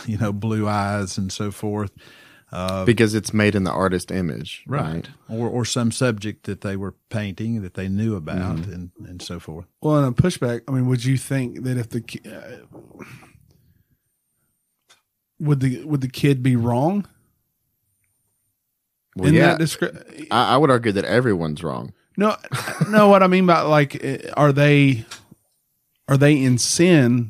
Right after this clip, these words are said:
Speaker 3: based on that commandment if they describe what they think Jesus looked like?
Speaker 2: Well, here's the question. If you say that Jesus looks like something that he doesn't look like, then are you lying about
Speaker 3: But
Speaker 2: what
Speaker 3: you're
Speaker 2: he
Speaker 3: not
Speaker 2: looks
Speaker 3: lying.
Speaker 2: like?
Speaker 3: I don't think you're, I don't
Speaker 2: You're not
Speaker 3: think you're
Speaker 2: telling the
Speaker 3: being
Speaker 2: truth 'cause you don't know what he looks like.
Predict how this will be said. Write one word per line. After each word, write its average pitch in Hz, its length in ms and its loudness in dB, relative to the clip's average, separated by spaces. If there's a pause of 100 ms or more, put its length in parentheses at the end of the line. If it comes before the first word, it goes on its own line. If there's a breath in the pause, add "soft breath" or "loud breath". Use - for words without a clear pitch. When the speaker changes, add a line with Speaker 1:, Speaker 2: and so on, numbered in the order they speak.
Speaker 3:
based 131 280 4
on 120 120 2
that 117 160 -2
commandment 131 500 4 (140)
if 127 280 0
they 117 240 2
describe 120 720 0
what 120 140 -2
they 117 140 -2
think 120 360 -2 (120)
Jesus 113 380 -2
looked 117 200 -4
like? - 180 -16 (1120 soft breath)
Speaker 2:
Well, 104 120 4
here's 113 200 2
the 110 60 -4
question. 131 420 2
If 101 240 0
you 110 100 2
say 135 360 4
that 113 160 2
Jesus 113 420 -2
looks 110 220 -2
like 110 120 0
something 101 300 -4
that 90 140 -2
he 101 80 -4
doesn't 95 320 -2
look 123 240 -2
like, 85 240 -2
then 92 240 -2
are 92 180 -2
you 85 180 -2
lying 80 520 -4 (1080)
about 87 200 -2
Speaker 3:
But 143 80 4
Speaker 2:
what 156 100 2
Speaker 3:
you're 190 80 4
Speaker 2:
he 190 40 4
Speaker 3:
not 170 200 6
Speaker 2:
looks 117 60 0
Speaker 3:
lying. 151 180 4
Speaker 2:
like? 139 100 0
Speaker 3:
I 156 40 4
don't 156 200 2
think 135 300 -2
you're, 110 200 -8 (360)
I 135 80 -8
don't 143 100 -4
Speaker 2:
You're 104 100 0
not 107 80 4
Speaker 3:
think - 100 -2
you're - 80 0
Speaker 2:
telling 104 140 0
the 87 100 0
Speaker 3:
being - 20 -8
Speaker 2:
truth 135 400 -4
'cause 95 140 -6
you 101 80 -2
don't 92 160 -4
know 95 80 -4
what 98 100 -4
he 92 60 -2
looks 135 260 -6
like. 58 240 -12